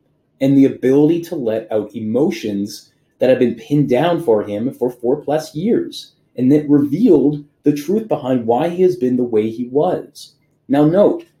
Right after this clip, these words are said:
what I'm about to say is not something that you should feel shamed for. You should not feel guilty of being in this position. You need to understand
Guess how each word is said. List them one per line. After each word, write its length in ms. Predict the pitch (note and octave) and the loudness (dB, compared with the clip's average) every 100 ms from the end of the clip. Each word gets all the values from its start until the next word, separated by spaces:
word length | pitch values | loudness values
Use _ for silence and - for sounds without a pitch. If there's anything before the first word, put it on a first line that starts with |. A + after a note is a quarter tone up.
| _ _ | _ _
what 200 | - B2+ | 0 2
I'm 80 | F3 | 4
about 260 | G#3 F#3+ F3+ | 2 0 -2
to 60 | |
say 300 | - - B2 | -6 -2 2
is 140 | A#2 A2 | 0 -2
not 360 | G#2+ A2+ C#3+ | -6 -6 -8
something 440 | - C3 A#2+ A#2+ A#2 | -8 -8 -6 -6 -4
that 340 | G#2 G#2 - - | -4 -6 -10 -18
you 80 | A#2 | -18
should 180 | B2 | -18
feel 460 | A#2 - A2+ G#2+ A2 _ _ | -20 -6 -2 -2 -4 _ _
shamed 560 | - - A#2+ B2 A#2 | -20 -4 0 2 0
for. 300 | - F#2 - | -4 -8 -8
You 60 | - | -14
should 160 | - A2+ | -12 -6
not 220 | C3+ C#3+ | -6 -4
feel 140 | C3+ | -6
guilty 460 | A#2+ B2 A#2+ A#2+ A2 | -4 -2 -2 -2 -6
of 140 | G#2 | -8
being 180 | G#2 G#2+ | -6 -6
in 100 | G#2 | -4
this 120 | G2+ G2 | -6 -10
position. 540 | F#2+ G2 F#2+ D#2 - _ _ _ - | -8 -8 -8 -14 -20 _ _ _ -2
You 80 | |
need 220 | A#2+ D#3 - | 2 2 2
to 160 | - | 0
understand 920 | C#3 C#3+ B2 - - A#2+ G#2 F2+ - | 2 2 2 -4 -4 -2 -2 -6 -12